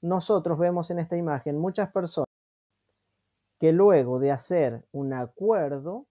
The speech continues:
de socio con la compañía que está aquí en estas manos que se están entrelazando, de apretón de manos, empiezan a trabajar, quieren,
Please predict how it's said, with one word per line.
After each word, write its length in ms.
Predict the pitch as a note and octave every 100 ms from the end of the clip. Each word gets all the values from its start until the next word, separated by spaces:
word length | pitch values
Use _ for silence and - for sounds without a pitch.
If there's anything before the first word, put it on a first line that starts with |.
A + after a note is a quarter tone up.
| _
de 200 | - B2+
socio 560 | A#2 - G3+ - C3+ D3
con 160 | B2+ A#2+
la 120 | D3
compañía 680 | D#3+ D#3+ F3 F3 D3 D3+ D#3+
que 120 | -
está 220 | A2+ B2+
aquí 260 | D#3 - C#3+
en 100 | D3
estas 280 | B2+ D#3 D#3+
manos 340 | E3 B2+ A#2+
que 140 | -
se 120 | A2+ A#2
están 240 | - C#3+
entrelazando, 880 | C#3 D3 E3 E3+ F3 C3+ C3+ E3 G3+ _ _ _ _
de 80 | B2+
apretón 400 | A#2+ C3 C#3+ D#3
de 100 | F#3+
manos, 500 | G3+ F3 F#3+ G#3 _ _ _ _ _ _ -
empiezan 540 | G3+ G3+ A3 G#3+ G#3
a 100 | C#3
trabajar, 600 | D3 C#3 C3+ E3+ C3+ A#2+ - _ _ _
quieren, 480 | - G#3 F3+ A#2 A#2